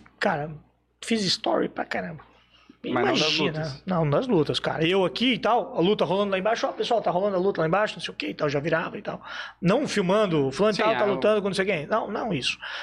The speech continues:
Speaker 1: Mas normal, entrevistei atleta e tal. É... Tem uma empresa chamada Flow Grappling, que é a empresa detentora dos direitos de imagem do Mundial de Jiu-Jitsu.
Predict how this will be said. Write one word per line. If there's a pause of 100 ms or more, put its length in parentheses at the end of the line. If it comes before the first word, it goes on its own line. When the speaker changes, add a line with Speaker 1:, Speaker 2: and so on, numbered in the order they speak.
(140)
Speaker 1:
Mas
normal,
entrevistei
atleta (260)
e
tal. (760)
É... (1000)
Tem
uma
empresa
chamada
Flow
Grappling, (560)
que
é
a
empresa
detentora
dos
direitos
de
imagem (580)
do
Mundial
de
Jiu-Jitsu.